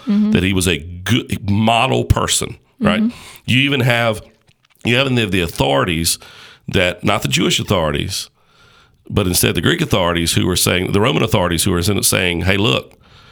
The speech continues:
Speaker 2: this guy ain't done nothing wrong, right? We find no fault in him.
Speaker 1: Right.
Speaker 2: He's done nothing to you. Why you wanna kill him?" kind of thing, right? So,
Speaker 1: Yeah.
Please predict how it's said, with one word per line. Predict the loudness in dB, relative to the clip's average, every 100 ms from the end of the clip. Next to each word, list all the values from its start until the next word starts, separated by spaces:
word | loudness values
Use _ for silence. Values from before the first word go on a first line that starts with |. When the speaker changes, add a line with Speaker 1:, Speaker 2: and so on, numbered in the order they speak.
| -20 _ -2
Speaker 2:
this | -2
guy | 0 -2 -2
ain't | 0
done | 0
nothing | 2 2
wrong, | 2 2 -2 -6 -16 -20 _
right? | 0 0 0
We | -2
find | 0 0
no | 0 0
fault | 0 0
in | 0
him. | 0 0 -2 -8 -4
Speaker 1:
Right. | -2 -2 -2
Speaker 2:
He's | -2
done | 0 0
nothing | -2 -2
to | 0
you. | 0 -2 -4 -10 _ -20 -20 -2
Why | 0
you | 2
wanna | 0
kill | 0 0 0
him?" | -4 -6 -4
kind | -2 -2
of | 0
thing, | -2 0
right? | -2 0 0
So, | 2
Speaker 1:
Yeah. | 0